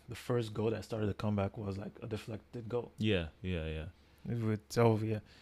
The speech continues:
Speaker 1: It,
Speaker 2: And
Speaker 1: it
Speaker 2: another thing that was very interesting was, um, Bernd Leno was just having a very nice game for Fulham, and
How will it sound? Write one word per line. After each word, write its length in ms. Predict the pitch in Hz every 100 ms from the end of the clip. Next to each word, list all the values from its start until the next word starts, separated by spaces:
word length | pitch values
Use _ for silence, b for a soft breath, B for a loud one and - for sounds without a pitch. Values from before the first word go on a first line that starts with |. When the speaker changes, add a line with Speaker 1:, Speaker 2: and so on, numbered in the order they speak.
| B
Speaker 1:
It, 100 | -
Speaker 2:
And 140 | 117 117
Speaker 1:
it 80 | -
Speaker 2:
another 320 | 117 127 139
thing 220 | - 120
that 100 | 104
was 140 | 95 87
very 240 | 98 98
interesting 480 | 90 92 - 95 87
was, 200 | 85 78
um, 580 | 82 80 78 78 85 - - - _ - - -
Bernd 400 | 92 95 95 90
Leno 280 | 92 95 85
was 280 | 80 80 78 -
just 400 | 87 - - - - - - -
having 380 | - 101 98 104
a 60 | 90
very 320 | 85 110 117
nice 280 | 104 101 95
game 300 | 98 95 87
for 180 | - 87
Fulham, 400 | - 95 85 82
and 180 | 82